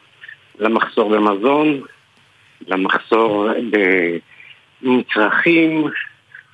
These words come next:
סחר בג-, בגוף, בבני אדם, כדי להשיג איזושהי רווחה? אה, לספר יש, אה, נוסחה הקדמה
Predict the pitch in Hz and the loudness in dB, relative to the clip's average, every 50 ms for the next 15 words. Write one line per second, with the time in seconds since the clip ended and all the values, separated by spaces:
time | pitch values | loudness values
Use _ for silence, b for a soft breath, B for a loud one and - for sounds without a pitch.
0 | - - - 139 123 - - 135 123 113 113 120 104 - 120 110 117 127 113 127 | -20 -2 0 0 0 0 0 -2 -2 0 0 -2 0 0 -2 0 0 2 2 0
1 | 117 113 117 135 160 160 - - 113 117 110 110 101 98 107 101 104 135 139 139 | -2 0 0 0 0 0 -2 -2 -2 -2 0 2 2 2 2 2 2 0 2 2
2 | 147 151 147 - - 113 110 117 104 104 101 - _ 120 113 107 - 110 107 - | 2 0 0 -2 -2 -2 -2 -2 0 -2 -4 -4 _ -8 -8 -4 -4 -4 -4 -4
3 | - - 127 107 87 95 - - - - - 135 147 143 143 139 - - _ _ | -6 -10 -8 -6 -8 -6 -6 -6 -6 -2 0 0 0 0 -2 -4 -6 -10 _ _
4 | B B B B B B B B B B B B B - - 120 113 113 110 110 | B B B B B B B B B B B B B -6 -2 2 2 2 2 2
5 | 110 - - 147 - 131 147 135 131 120 - - - - - 135 131 127 127 127 | 0 0 -2 -2 0 2 2 2 2 0 -2 -2 -4 -2 0 0 2 2 2 2
6 | 123 120 117 120 123 120 123 123 127 127 123 110 - - - 131 123 - - - | 2 2 2 2 2 2 2 2 4 4 2 2 0 0 0 0 0 0 -2 -4
7 | 117 117 107 110 123 131 135 | -2 0 0 0 0 0 -2